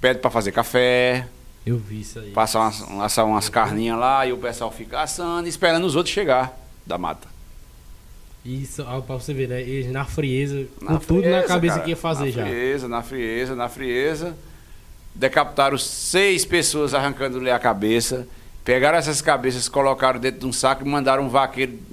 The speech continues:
Speaker 1: colocar es-, essas cabeças na porta da prefeitura de Piranhas.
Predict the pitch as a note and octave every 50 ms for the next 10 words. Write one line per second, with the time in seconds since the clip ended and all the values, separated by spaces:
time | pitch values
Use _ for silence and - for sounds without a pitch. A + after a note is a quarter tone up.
0 | - - - - - - C3 C3 C3+ C3 B2+ B2 B2+ - B2+ B2+ B2+ B2+ A2+ G#2+
1 | A2 - - - - - - - A2+ A#2 A#2+ B2+ A2+ - - C#3 B2+ G#2+ A2 B2
2 | C3 C3 C3 - C#3+ C3 - - - - - - C3 D3 D3+ C#3 D3 D3+ D3 D3+
3 | D#3 D3 C3+ C3 D3 D3 D3 D3+ C3+ B2+ D3 C#3+ C3+ C3+ C3+ C#3 C#3 - - -
4 | B2+ B2+ A#2+ - C#3 C3+ A#2+ A2+ A2 A2 G#2+ G#2 G2+ G2 - -